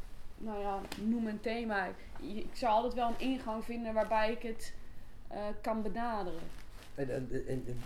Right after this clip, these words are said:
Speaker 2: die wolven in Polen en dan sneeuwt het. Nou, dan heb je al gauw een link met kerstmis. En met die sneeuw.
Speaker 1: Ja, ja. Ja, lekker doodgaan in een tent,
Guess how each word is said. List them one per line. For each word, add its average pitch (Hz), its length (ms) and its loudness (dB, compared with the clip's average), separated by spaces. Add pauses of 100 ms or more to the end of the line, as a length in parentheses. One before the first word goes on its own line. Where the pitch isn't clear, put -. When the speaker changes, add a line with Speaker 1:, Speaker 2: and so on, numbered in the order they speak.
(120)
Speaker 2:
die 135 140 0
wolven 151 400 8
in 120 140 -4
Polen 139 300 6
en 135 80 0
dan 131 140 2
sneeuwt 151 400 2
het. 151 160 -2
Nou, 147 160 -2
dan 104 100 -6
heb 110 140 -4
je 110 100 0
al 113 60 2
gauw 120 240 2
een 127 60 0
link 131 180 0
met 139 100 0
kerstmis. - 540 -4 (520)
En - 120 -2
met 139 100 -4
die - 80 -6
sneeuw. 107 340 -2 (680)
Speaker 1:
Ja, 208 220 -4 (320)
ja. 208 100 -6 (1000)
Ja, 185 240 -6
lekker 180 220 -8
doodgaan 196 400 -4
in 196 100 -4
een - 140 -8
tent, 208 320 -6